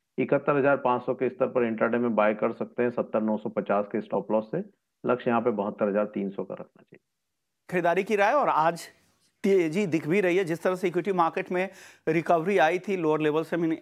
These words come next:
Speaker 2: हमने यूएस मार्केट में भी देखा था, और वही, ए, गोल्ड सिल्वर में भी दिख रही है। शुरुआती नरमी के बाद अब अच्छी तेजी, अब घरेलू बाजार जो खुले हैं, तो यहाँ पर भी शानदार तेजी दिख रही है। अब बात कर लेते हैं कच्चे तेल को लेकर। कच्चे तेल को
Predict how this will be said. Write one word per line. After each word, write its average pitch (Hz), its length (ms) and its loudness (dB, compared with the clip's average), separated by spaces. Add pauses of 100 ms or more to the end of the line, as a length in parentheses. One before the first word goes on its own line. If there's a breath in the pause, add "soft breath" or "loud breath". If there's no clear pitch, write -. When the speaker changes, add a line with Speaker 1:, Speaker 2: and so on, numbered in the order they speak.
Speaker 2:
हमने 151 260 0
यूएस 151 280 0
मार्केट 143 260 0 (180)
में 156 80 0
भी 160 100 -4
देखा 139 280 -4
था, 160 240 -6 (240 loud breath)
और 147 140 0
वही, 170 320 2 (380 soft breath)
ए, 160 220 2
गोल्ड 151 240 0
सिल्वर 160 260 0
में 170 140 0
भी 160 60 -2
दिख 151 220 -4
रही 156 140 2
है। 196 400 -6 (120)
शुरुआती 170 400 2
नरमी 175 280 0
के 156 100 -2
बाद 151 300 -2 (100)
अब 151 180 2
अच्छी 185 240 -4
तेजी, 147 380 -2 (160)
अब 139 120 -2
घरेलू 151 280 2
बाजार 151 320 2
जो 175 100 -2
खुले 160 220 -2
हैं, 185 100 -2
तो 175 80 -2
यहाँ 139 180 -2
पर 147 80 -2
भी 151 120 -4
शानदार 127 380 -2
तेजी 127 300 -4
दिख 113 200 -10
रही 113 140 -4
है। 120 120 -4 (380 loud breath)
अब 190 80 2
बात 208 220 4
कर 220 120 0
लेते 214 200 2
हैं 226 80 -2
कच्चे 196 220 0
तेल 196 220 2
को 190 120 -2
लेकर। 175 260 0
कच्चे 202 280 0
तेल 208 220 0
को 220 460 -2